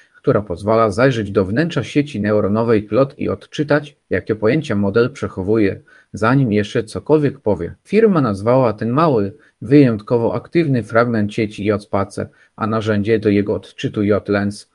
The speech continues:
od techniki matematycznej zwanej Jacobian Lens. Technika działa w skrócie tak.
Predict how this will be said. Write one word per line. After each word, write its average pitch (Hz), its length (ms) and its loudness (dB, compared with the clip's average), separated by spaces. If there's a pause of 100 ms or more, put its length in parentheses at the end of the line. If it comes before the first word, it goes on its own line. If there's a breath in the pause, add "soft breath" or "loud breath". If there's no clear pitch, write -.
(120)
od - 280 -4
techniki 113 520 -4
matematycznej 104 720 -4
zwanej 110 420 -2
Jacobian 98 460 -2
Lens. 104 480 -6
Technika 160 540 -2
działa 135 280 4
w - 80 -14
skrócie 143 440 -2
tak. - 360 -8